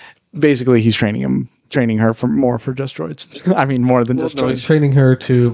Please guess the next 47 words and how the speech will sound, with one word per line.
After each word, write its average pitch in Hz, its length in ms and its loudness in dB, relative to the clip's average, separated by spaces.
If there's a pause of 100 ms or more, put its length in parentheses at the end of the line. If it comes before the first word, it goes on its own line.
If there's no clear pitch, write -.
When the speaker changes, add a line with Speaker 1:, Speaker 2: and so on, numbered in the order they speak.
Speaker 2:
protect 165 400 -4
herself. - 440 -4 (720)
And 175 200 4
once 165 220 0
again, 185 440 0 (120)
did 131 100 -4
he 123 160 -2
know 120 200 4
he 147 80 4
was 156 120 2
gonna 160 180 2
turn 170 220 2
to 170 60 0
the 170 100 2
dark 175 240 4
side? 175 180 2
Was 151 220 0
re-, 135 200 -2 (120)
training 135 360 2
her 139 100 4
because 127 400 0
she, 123 260 0
he 123 160 2
wasn't 123 220 0
gonna 123 180 2
be 120 160 2
there 156 160 4
to 135 140 2
finish 127 320 0
her 120 100 2
training? 135 400 2
Like, 135 300 0 (480)
dude, 160 360 2
it's 156 140 0
just 156 160 0
like 147 200 0
they're 147 80 2
s-, - 340 -6
trying 196 240 0
to 151 100 2
set - 420 -4
things 143 260 0
up 143 180 0
that 160 120 2
have - 140 -4
already 127 380 0
happened. - 400 -10